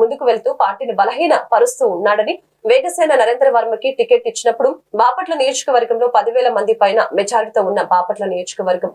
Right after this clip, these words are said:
అనుకున్నారు. వేగసేన నరేంద్ర వర్మ ఒంటరిగా పోకడితో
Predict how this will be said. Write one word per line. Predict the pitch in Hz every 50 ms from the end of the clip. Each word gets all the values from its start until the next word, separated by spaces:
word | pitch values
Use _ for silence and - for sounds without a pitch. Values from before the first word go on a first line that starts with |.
| -
అనుకున్నారు. | 175 175 175 190 180 185 180 175 180 - - _ _ _ _ _ -
వేగసేన | 220 254 247 285 277 - 269 240 226 226 208
నరేంద్ర | 202 220 226 226 240 233 214
వర్మ | 190 202 233 180 - 214
ఒంటరిగా | 220 240 269 262 269 254 254 - - - _ _ _ _ _ 294
పోకడితో | 277 311 320 330 349 294 - - 294